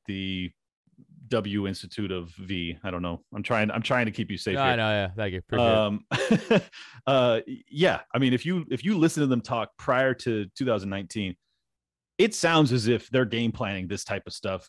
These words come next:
Speaker 1: and, and the way it got rolled out, I, I personally believe that this was orchestrated. That's my belief. Um, you know, I can't,
Speaker 2: Yeah,
Speaker 1: I can't
Speaker 2: well
Speaker 1: necessarily prove it, but I can show you some really interesting things that do not make a lot of sense. Um,
Speaker 2: Right. That's the,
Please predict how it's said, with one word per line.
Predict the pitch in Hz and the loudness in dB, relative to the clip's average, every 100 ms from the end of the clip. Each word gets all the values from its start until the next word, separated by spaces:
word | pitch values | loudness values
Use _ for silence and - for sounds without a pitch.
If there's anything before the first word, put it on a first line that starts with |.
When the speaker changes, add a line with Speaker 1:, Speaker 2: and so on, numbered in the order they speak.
| 117 | -8
Speaker 1:
and, | 104 95 87 | -6 -6 -8
and | 117 104 | -6 -4
the | 101 | -2
way | 117 131 120 | 2 2 2
it | - 113 | 0 -4
got | 113 107 | -2 -2
rolled | 117 104 98 | -2 -2 0
out, | 101 98 - _ _ _ - | 0 0 -4 _ _ _ -2
I, | 127 123 - - | 0 0 -2 -2
I | 131 | -2
personally | - 135 123 120 107 | 0 -2 -2 -2 -4
believe | 95 98 98 87 | -4 -4 -4 -6
that | 90 | -6
this | 98 - | -6 -8
was | 90 | -8
orchestrated. | 90 - - 87 78 | -8 -10 -12 -10 -4
That's | 95 98 - | -4 -4 -8
my | 95 110 | -6 -4
belief. | 110 107 104 - _ - | -2 -2 -2 -6 _ -12
Um, | 90 87 78 - _ _ | -10 -10 -12 -16 _ _
you | 87 | -12
know, | 80 78 _ _ _ - | -12 -14 _ _ _ -16
I | |
can't, | 107 113 - _ 165 | -6 -4 -4 _ -2
Speaker 2:
Yeah, | 202 | 0
Speaker 1:
I | |
can't | 180 - | 2 2
Speaker 2:
well | 147 | 0
Speaker 1:
necessarily | 147 - 147 135 135 | 0 2 4 4 4
prove | - 214 | 4 4
it, | 220 | 4
but | 135 | 4
I | 139 | 2
can | 135 | 0
show | - 170 | 0 0
you | 151 | -2
some | 139 127 - _ - | -4 -4 -6 _ -10
really | 147 262 262 | -2 2 2
interesting | 226 180 185 180 - 160 | 2 2 2 2 2 0
things | 139 175 127 101 | 2 4 4 2
that | 117 110 | 0 0
do | 135 | 0
not | 147 151 | 2 2
make | 135 127 | 0 0
a | |
lot | 123 110 | 0 0
of | 98 | -2
sense. | 120 90 - - _ _ - | -2 -4 -8 -18 _ _ -6
Um, | 101 165 | 0 2
Speaker 2:
Right. | 139 120 | 2 0
That's | 160 180 | 0 0
the, | 180 | -2